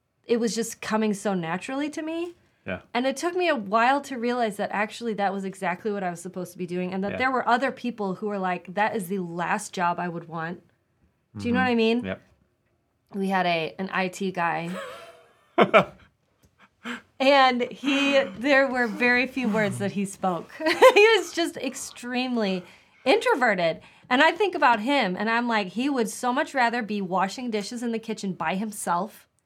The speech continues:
Speaker 2: Yeah.
Speaker 1: than out talking to people. And it's not 'cause he hated them or <laughs> anything. It was just because
Speaker 2: Different giftings.
Speaker 1: the way God made his personality,
Speaker 2: Yeah.
Speaker 1: he, he was better off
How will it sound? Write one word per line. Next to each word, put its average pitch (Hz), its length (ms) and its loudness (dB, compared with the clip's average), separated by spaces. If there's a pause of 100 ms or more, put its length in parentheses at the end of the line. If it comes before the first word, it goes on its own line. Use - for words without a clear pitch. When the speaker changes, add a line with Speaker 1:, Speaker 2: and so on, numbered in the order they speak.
Speaker 2:
Yeah. - 140 -4 (220)
Speaker 1:
than 254 200 2
out 226 280 2
talking 370 360 2
to 226 60 -4
people. 190 300 -4
And 214 120 0
it's 330 120 -10
not 359 140 2
'cause 277 140 -6
he 240 280 -8
hated 202 500 0
them 175 180 2
or 190 80 4
<laughs> 285 120 4
anything. 339 320 4
It 359 60 0
was 302 180 -4
just 294 180 -6
because 202 460 -2 (240)
Speaker 2:
Different 107 360 -4
giftings. - 280 -4
Speaker 1:
the 277 100 0
way 254 280 0
God 220 300 4
made 208 200 0
his 208 160 -4
personality, 196 680 -2
Speaker 2:
Yeah. 196 40 -2
Speaker 1:
he, 220 360 -4 (160)
he 214 160 -4
was 208 180 -2
better 185 400 -4
off 175 380 -2